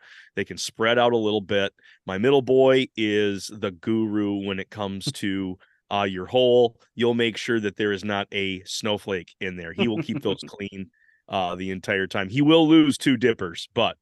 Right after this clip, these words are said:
Speaker 2: Mm.
Speaker 1: every hole, every hole will be clean.
Speaker 2: Yeah. Probably don't have to worry about 'em, you know, getting tangled in branches and stuff, which sounds really nice too.
Speaker 1: Absolutely. I, well,
Speaker 2: Mm-hmm.
Speaker 1: there's still a lot of stuff down there in the bottom
Speaker 2: Mm.
Speaker 1: as far as you get hooked up on a lot of things, but
Speaker 2: Yeah.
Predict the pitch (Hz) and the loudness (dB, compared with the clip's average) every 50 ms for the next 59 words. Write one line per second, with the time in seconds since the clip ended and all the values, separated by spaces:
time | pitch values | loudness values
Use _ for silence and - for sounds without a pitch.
0 | _ _ 127 120 110 95 101 113 110 104 107 101 113 110 110 - - _ - 139 | _ _ -10 -8 -8 -4 -4 -2 -2 -2 -2 0 0 0 0 -2 -4 _ -4 -2
1 | 139 151 147 131 123 127 113 104 98 92 90 85 90 - - - - _ _ _ | 0 0 0 2 4 4 4 2 0 -2 -4 -6 -10 -14 -18 -20 -20 _ _ _
2 | _ _ _ _ - 123 113 - - _ _ _ _ _ _ _ _ _ _ _ | _ _ _ _ -10 -10 -10 -10 -14 _ _ _ _ _ _ _ _ _ _ _
3 | _ _ _ - 170 196 185 147 147 147 131 - 131 - 135 131 139 135 131 131 | _ _ _ 0 2 2 2 2 2 0 0 2 4 4 4 6 4 4 4 4
4 | 127 120 117 - - 131 117 113 120 135 117 110 - - 147 147 139 127 117 113 | 2 0 0 -2 0 0 0 0 0 -2 -4 -4 -2 -2 0 2 2 2 2 0
5 | 110 101 113 123 143 196 240 - 113 104 110 107 98 - - 107 98 104 - - | 0 0 0 0 0 0 -2 -4 -6 -8 -8 -8 -8 -6 -6 -6 -6 -6 -8 -10
6 | 104 - - - _ - - 131 113 107 - 117 104 101 104 107 104 104 110 - | -12 -12 -12 -12 _ -6 -4 -4 -4 -4 -4 -4 -4 -4 -4 -4 -6 -6 -8 -8
7 | - - 151 165 180 127 104 104 _ _ _ _ _ _ _ _ _ _ _ _ | -8 -6 -4 -4 -4 -4 -6 -10 _ _ _ _ _ _ _ _ _ _ _ _
8 | _ _ _ _ _ _ _ _ _ _ - 131 135 139 139 120 - - 120 113 | _ _ _ _ _ _ _ _ _ _ 0 2 2 2 2 0 -2 -2 -2 0
9 | 110 110 107 98 101 98 95 107 123 135 143 170 196 208 226 220 - - 262 254 | 0 0 -2 -2 -4 -2 0 0 2 4 4 4 6 4 4 2 2 4 6 6
10 | 226 202 208 214 202 - - 196 180 - - 170 165 165 165 165 160 151 127 113 | 6 6 6 4 2 2 2 0 0 2 2 2 2 2 2 2 2 2 2 2
11 | 135 131 135 143 127 110 104 101 - - 117 107 104 104 98 - - - 139 113 | 2 4 4 4 2 2 -2 -6 -6 -4 -2 -2 -2 -2 -4 -6 -4 -4 -4 -2
12 | 107 123 127 - - 127 120 - - 110 107 104 104 104 104 - 107 104 104 104 | -2 -2 -4 0 0 0 0 2 0 0 0 0 -2 -4 -6 -4 -4 -2 0 0
13 | 101 101 - - 107 104 101 104 98 - - 104 101 - _ 120 110 - | -2 -2 -4 -4 -4 -4 -4 -6 -8 -6 -4 -4 -4 -4 _ -10 -12 -12